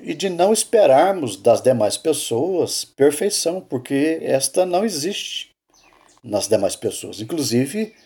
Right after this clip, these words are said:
na própria pessoa que faz a exigência. Jesus, ele diz que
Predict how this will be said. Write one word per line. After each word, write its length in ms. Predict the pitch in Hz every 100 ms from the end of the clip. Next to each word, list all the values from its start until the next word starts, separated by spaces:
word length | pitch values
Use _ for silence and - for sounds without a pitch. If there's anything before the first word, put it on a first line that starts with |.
| _ _ _ _ _ _
na 280 | 135 117 98
própria 340 | - 135 190 -
pessoa 460 | 123 - 107 98
que 420 | - 98 95 90 - _ _ _ _ _ -
faz 320 | - 107 95
a 60 | 98
exigência. 640 | 90 92 90 78 - - _ _ _ _ _ _ _ _ _ _ 110
Jesus, 580 | 101 120 90 113 127
ele 200 | 147 147
diz 720 | 139 107 117 139 143 - - - _ _ - - _ _ _ _ _ -
que 1000 | - 110 110 110 107 104 101 98 95